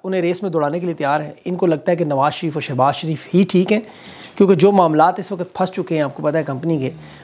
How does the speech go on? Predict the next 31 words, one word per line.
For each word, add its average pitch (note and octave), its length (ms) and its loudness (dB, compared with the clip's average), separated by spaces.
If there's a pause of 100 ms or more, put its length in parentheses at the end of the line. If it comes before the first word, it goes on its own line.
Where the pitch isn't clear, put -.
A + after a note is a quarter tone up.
(120)
वो - 60 2
ख़ास F3+ 300 4
तौर F3+ 100 6
पर E3+ 300 -2
आईएमएफ़ F#3 460 2
के E3+ 100 -2
जो D3+ 300 -2
अभी D#3 260 -2
स्टैंड D#3+ 320 0
बाय D#3 120 2
पैकेज D3+ 360 0
है, C#3 80 -4
उसकी - 360 0
वजह F3 240 4
से F3+ 300 -6 (460)
ये G#3+ 80 4
सारे A#3+ 280 4
मामलात F#3 420 2
उस - 100 -12
तरफ G3 160 -4
जा D3+ 180 0
रहे D#3 100 -4
हैं D#3+ 80 -8
कि E3+ 80 -10
इन्हें E3 400 -4
हर D#3 160 0
सूरत D3+ 340 -6
में D#3 100 -4
पुराने C#3+ 420 -2
घोड़े B2 320 -6
चाहिए। G#2 340 -10